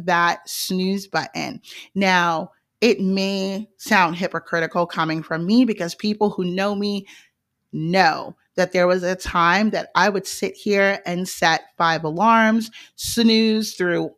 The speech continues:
all of them, and still wouldn't wake up until I was at that point of no return. And you guys know the point of no return. That is, you need to get your ass up right now, or you're gonna be late, you're gonna mess up your schedule,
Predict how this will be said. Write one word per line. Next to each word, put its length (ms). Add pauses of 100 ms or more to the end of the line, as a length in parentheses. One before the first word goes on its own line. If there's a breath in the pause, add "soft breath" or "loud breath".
(100)
all 280
of 140
them, 460 (400 loud breath)
and 420
still 420
wouldn't 380
wake 240
up 280
until 340
I 80
was 160
at 180
that 240
point 440
of 160
no 200
return. 720 (320 loud breath)
And 160
you 140
guys 280
know 160
the 100
point 260
of 80
no 160
return. 560
That 280
is, 300 (300 loud breath)
you 120
need 180
to 80
get 200
your 100
ass 320
up 200
right 560
now, 640 (320 loud breath)
or 180
you're 240
gonna 180
be 160
late, 520
you're 160
gonna 180
mess 380
up 160
your 260
schedule, 800